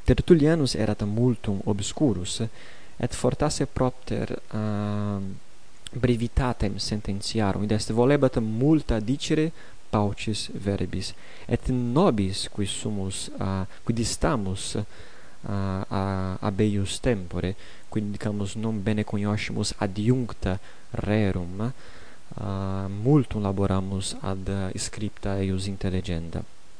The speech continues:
Et quidam Renanus voluit excusare, uh, illa vitia Tertulliani in scribendo. Bene,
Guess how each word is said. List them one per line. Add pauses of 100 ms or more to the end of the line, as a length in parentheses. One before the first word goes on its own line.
(960)
Et
quidam
Renanus (260)
voluit (160)
excusare, (420)
uh, (480)
illa
vitia
Tertulliani
in
scribendo.
Bene,